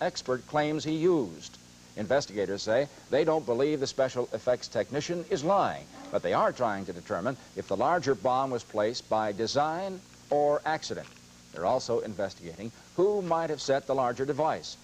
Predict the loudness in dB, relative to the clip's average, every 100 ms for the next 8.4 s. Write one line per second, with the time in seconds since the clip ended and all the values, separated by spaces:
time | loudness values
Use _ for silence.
0 | -20 -4 -4 -2 -2 0 0 -4 -10 -6
1 | -2 -2 -2 0 2 2 -2 -8 -16 -20
2 | -2 0 0 -4 -4 -4 2 2 2 -2
3 | -2 2 2 0 -8 -18 -14 -12 -10 -4
4 | -2 -2 -4 -4 0 2 4 2 2 2
5 | 2 2 -2 0 2 4 4 2 -2 -8
6 | -20 -14 -8 -2 2 2 2 2 4 4
7 | 4 2 2 2 2 2 2 4 2 4
8 | 0 0 -6